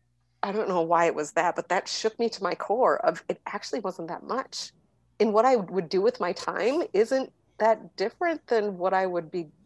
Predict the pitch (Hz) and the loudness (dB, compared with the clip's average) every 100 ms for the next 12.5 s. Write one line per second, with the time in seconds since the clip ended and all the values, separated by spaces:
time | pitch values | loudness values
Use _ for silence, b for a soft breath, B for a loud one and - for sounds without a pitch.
0 | _ 185 170 165 165 190 320 494 220 - | _ -4 -2 -2 -4 -2 0 2 2 -2
1 | - - 214 226 - 226 277 226 - 262 | -4 -2 4 6 6 6 6 4 0 0
2 | 302 175 170 160 - 370 494 403 - _ | 0 -4 4 2 4 -2 -2 -6 -10 _
3 | _ _ _ _ _ 302 269 220 294 - | _ _ _ _ _ -4 -2 -4 -8 -10
4 | - - - _ - - 247 - _ _ | -12 -12 -14 _ -8 -2 -2 -4 _ _
5 | - 392 233 - - - - - - 311 | -6 0 0 -2 -14 -14 -14 -14 6 6
6 | 320 202 180 294 415 - 190 - - - | 6 2 2 4 4 2 -4 -2 -6 -8
7 | - 381 196 196 247 185 - 185 - - | -6 -4 -2 -2 0 -2 -2 -4 -6 -6
8 | 190 175 165 - 170 _ _ - - 196 | -6 -2 -4 -4 -14 _ _ -12 -8 -6
9 | 185 196 - - 214 196 190 185 175 175 | -2 -4 -6 -10 -2 0 0 -2 0 0
10 | 170 165 185 208 196 190 170 151 - B | 0 -2 0 4 2 2 2 0 0 B
11 | B - 180 165 165 - - 165 190 185 | B -4 2 2 0 -4 -14 -12 -2 2
12 | 180 175 165 165 180 | 2 2 0 4 6